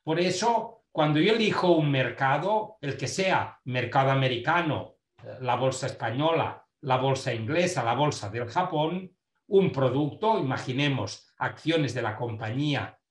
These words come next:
Telefónica, yo puedo hacer,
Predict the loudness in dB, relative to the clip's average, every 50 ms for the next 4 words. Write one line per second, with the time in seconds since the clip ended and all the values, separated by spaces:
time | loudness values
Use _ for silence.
0 | _ _ _ _ _ _ _ _ 0 0 0 0 -2 -4 -6 -6 -6 -4 -4 -4
1 | -6 -2 0 0 0 0 0 -4 -8 -14 _ _ _ _ _ _ _ _ _ _
2 | _ _ _ _ _ _ _ _ _ _ _ _ _ _ _ _ _ _ _ _
3 | _ _ -2 2 6 6 6 6 4 0 -6 -12 _ _ _ _ 0 2 2 2
4 | 2 2 0 -2 -4 -4 -2 -2 -2 -2 0 -2 0 0 0 -2 -4 -8 -12